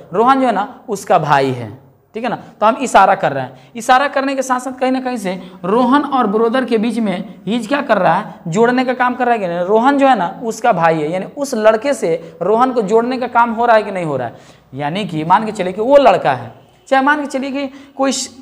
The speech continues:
मान के चलिए कि मोहन नाम का लड़का है, ठीक है ना, तो रोहन is, रोहन is, ठीक है ना, मान के चलिए कि रोहन he is his,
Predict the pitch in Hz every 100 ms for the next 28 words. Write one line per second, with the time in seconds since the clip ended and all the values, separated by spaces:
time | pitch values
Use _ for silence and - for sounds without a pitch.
0 | - 247 247 247 247 254 254 262 262 208
1 | 226 240 208 170 151 131 120 113 101 -
2 | _ _ _ _ _ _ _ 180 240 254
3 | 247 - - - _ 208 220 214 - -
4 | _ _ _ _ _ - 175 233 233 277
5 | 277 262 180 151 185 - - _ _ _
6 | _ 165 180 208 226 - - - 180 151
7 | 170 - - _ _ - 220 214 143 113
8 | - - _ _ _ _ _ _ _ _
9 | _ _ _ _ _ _ - 185 233 233
10 | 220 208 208 196 196 240 - - 143 196
11 | - - _ 214 190 180 185 - - -
12 | 170 185 165